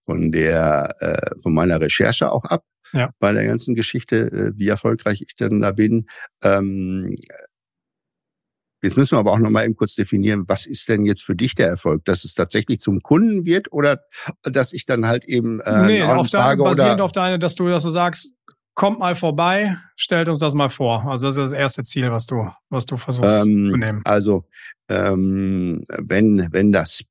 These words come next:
Speaker 1: passt, wenn das so grundsätzlich halt eben gesagt wird, ja, wir, äh,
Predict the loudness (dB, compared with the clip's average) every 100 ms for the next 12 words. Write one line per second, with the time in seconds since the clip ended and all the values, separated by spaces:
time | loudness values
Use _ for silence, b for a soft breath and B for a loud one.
0 | -6 -2 -2 -2 -10 -16 _ -12 -4 -2
1 | 0 -2 -4 -8 -6 -2 -2 -2 -6 -6
2 | -10 -2 -2 -2 -4 -4 -4 -8 -6 -4
3 | -2 -4 -4 -6 -6 -4 0 2 0 -2
4 | -2 0 -2 -4 B B B 0